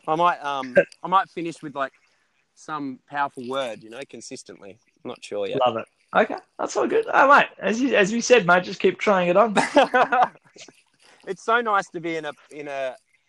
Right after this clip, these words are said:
Speaker 1: a relationship, Janesh, with you, um, where
Speaker 2: Mm.
Speaker 1: we can test things out.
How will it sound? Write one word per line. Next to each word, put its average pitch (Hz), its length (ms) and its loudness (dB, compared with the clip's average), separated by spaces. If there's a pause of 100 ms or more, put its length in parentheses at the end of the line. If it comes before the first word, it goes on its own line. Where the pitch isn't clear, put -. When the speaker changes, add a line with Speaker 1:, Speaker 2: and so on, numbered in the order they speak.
Speaker 1:
a 143 80 -10
relationship, 147 640 -12
Janesh, 120 360 -14
with 123 160 -12
you, 139 420 2 (500)
um, 175 280 4
where 214 160 4
Speaker 2:
Mm. 165 40 -2
Speaker 1:
we 180 80 -6
can 196 300 -8
test 196 300 -8
things 139 260 -14
out. 104 220 -8